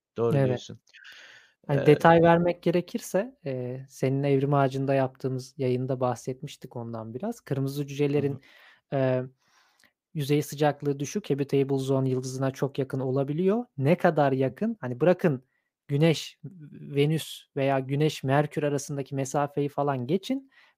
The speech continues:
Speaker 2: Bir gezegenin, e, kırmızı cüce etrafındaki bir turunu birkaç günde, bir iki günde tamamlayacak kadar yakın olmasına izin veren bir bölgeden bahsediyoruz. Yani bir
Speaker 1: Evet.
Speaker 2: yılı, e, bu gezegenlerdeki bir yıl,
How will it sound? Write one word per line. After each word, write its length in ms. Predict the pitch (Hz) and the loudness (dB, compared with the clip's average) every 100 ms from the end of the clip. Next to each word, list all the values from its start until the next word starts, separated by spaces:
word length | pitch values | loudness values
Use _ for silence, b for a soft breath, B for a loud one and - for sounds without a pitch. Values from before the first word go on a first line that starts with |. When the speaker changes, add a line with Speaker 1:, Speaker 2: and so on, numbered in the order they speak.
| - | -4
Speaker 2:
Bir 100 | 151 | 0
gezegenin, 680 | 147 143 170 196 214 123 - _ _ _ _ | 2 2 2 2 2 0 -6 _ _ _ _
e, 340 | 143 123 117 117 _ | -6 -4 -6 -10 _
kırmızı 360 | - 135 147 170 | -8 -6 -6 -6
cüce 180 | 160 165 | -2 -2
etrafındaki 800 | 151 156 147 147 151 147 - 143 | 0 0 0 0 -4 -6 -6 -8
bir 60 | |
turunu 480 | - 185 202 127 - _ | -4 -2 0 -2 -6 _
birkaç 640 | 127 147 180 175 196 196 - | -6 0 0 4 2 2 0
günde, 460 | 175 151 127 113 120 | -2 0 0 -2 -2
bir 140 | 143 | -2
iki 240 | 170 202 180 | 0 -2 0
günde 280 | 175 165 | 2 2
tamamlayacak 840 | 156 156 156 156 160 165 156 214 - | 0 0 0 0 0 -2 0 -2 -2
kadar 300 | 151 147 131 | 0 2 4
yakın 340 | 131 135 208 | 2 0 2
olmasına 500 | 196 165 156 - 208 | 2 2 -2 -6 -8
izin 420 | - 151 147 190 156 | -6 -4 0 2 4
veren 340 | 123 120 113 | 2 0 -4
bir 160 | 113 113 | -8 -4
bölgeden 600 | 117 110 113 113 110 110 | -4 -4 -6 -8 -10 -10
bahsediyoruz. 800 | 107 - 110 104 101 - - - b b - | -10 -12 -16 -14 -14 -16 -20 -20 b b 2
Yani 240 | 123 98 | 4 4
bir 120 | 151 | 2
Speaker 1:
Evet. 140 | 247 208 | 2 4
Speaker 2:
yılı, 340 | 175 170 277 _ b b b b 151 | 4 2 -2 _ b b b b -8
e, 20 | |
bu 260 | 139 143 170 | -6 -4 0
gezegenlerdeki 960 | 165 175 175 180 180 180 185 190 139 | 0 0 0 0 -2 -4 -4 -8 -4
bir 80 | 175 | 0
yıl, 260 | 220 190 | 2 0